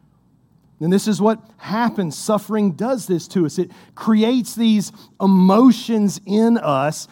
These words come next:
that if they go unchecked, will eventually spill out onto the people around us. 'Cause hurting people hurt people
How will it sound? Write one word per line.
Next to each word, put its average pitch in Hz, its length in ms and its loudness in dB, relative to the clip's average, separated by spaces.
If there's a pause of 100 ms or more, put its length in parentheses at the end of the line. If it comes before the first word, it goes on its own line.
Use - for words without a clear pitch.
(220)
that 190 180 -2
if 214 220 2
they 226 180 2
go 214 260 2
unchecked, 196 920 -2 (200)
will 208 200 4
eventually 196 840 4
spill 240 560 2
out 220 320 8
onto 202 480 0
the 175 80 -4
people 214 480 -2 (140)
around 208 560 4
us. 123 320 -8 (160)
'Cause 220 120 2
hurting 233 340 2
people 233 280 0
hurt 220 260 -2
people 135 460 -6